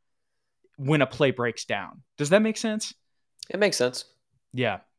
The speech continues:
Speaker 1: It has a lot of, a lot of creativity off the dribble for sure. And, and it can be very confusing for defenders, um, when he stops, because they're not sure if he's gonna pass or drive past him. And so
Speaker 2: Mm-hmm.
Speaker 1: whenever they have to hesitate and think,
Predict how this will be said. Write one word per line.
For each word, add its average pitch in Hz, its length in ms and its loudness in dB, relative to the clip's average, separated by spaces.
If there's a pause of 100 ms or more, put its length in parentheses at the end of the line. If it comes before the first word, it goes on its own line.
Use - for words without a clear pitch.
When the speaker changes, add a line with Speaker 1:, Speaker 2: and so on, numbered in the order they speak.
Speaker 1:
It 139 140 4
has 151 180 2
a 147 60 4
lot 151 280 8
of, 135 200 4
a 139 100 -10
lot 156 180 6
of 170 60 0
creativity 127 760 -2
off 110 180 -4
the 117 80 -6
dribble 104 300 -10
for - 160 -18
sure. - 340 -10 (220)
And, 117 200 -2
and 123 160 -4
it 120 160 -8
can 147 140 -6
be 131 100 -2
very 147 220 4
confusing 151 720 -4
for 127 180 -6
defenders, 113 640 -4 (320)
um, 104 360 -2
when 127 200 0
he 113 80 -2
stops, - 580 -2 (100)
because 120 500 -2 (220)
they're 139 140 4
not 147 200 8
sure 143 180 0
if 123 80 -4
he's 131 140 -2
gonna 123 160 0
pass 127 380 2
or 131 60 -8
drive 117 320 -2
past 135 340 4
him. 104 260 -8 (340)
And 117 340 0
so - 200 4
Speaker 2:
Mm-hmm. 127 80 4
Speaker 1:
whenever 131 280 2 (140)
they 175 240 8
have 147 260 4
to 139 80 -2
hesitate 127 480 -4
and 117 140 -10
think, 123 240 -4